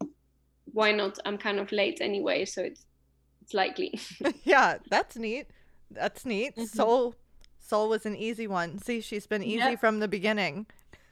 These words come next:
Speaker 1: Yeah.
Speaker 2: <laughs> She always knew. So you were working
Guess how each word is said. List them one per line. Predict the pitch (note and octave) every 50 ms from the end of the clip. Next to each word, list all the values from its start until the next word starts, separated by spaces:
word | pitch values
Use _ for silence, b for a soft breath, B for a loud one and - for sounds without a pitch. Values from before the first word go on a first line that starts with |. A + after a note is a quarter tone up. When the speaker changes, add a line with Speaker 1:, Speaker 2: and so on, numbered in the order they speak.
| b b -
Speaker 1:
Yeah. | B3+ D4 D4 D4 D4+
Speaker 2:
<laughs> | A#4 A4 E4+ D#4 A4 F4+ A#3 D#4 E4+ - - - B3 - B B B B B B B B
She | - - - - A#3 G#3+
always | G#3+ G#3 G#3 G#3 G3+ F3+ F#3+ -
knew. | - F#3+ E3+ D3 G#2+ - G3 - _ _ _ _ _ _ _ _ _ _ _ _ _ _ _ _ _ _ _ -
So | - - D4+ D4 C#4 A#3 - _
you | - A#3+ B3 D4+ D#4+
were | D#4+ F#4 F4+ E4
working | C4+ C4+ B3 B3 - - A3+ G3 -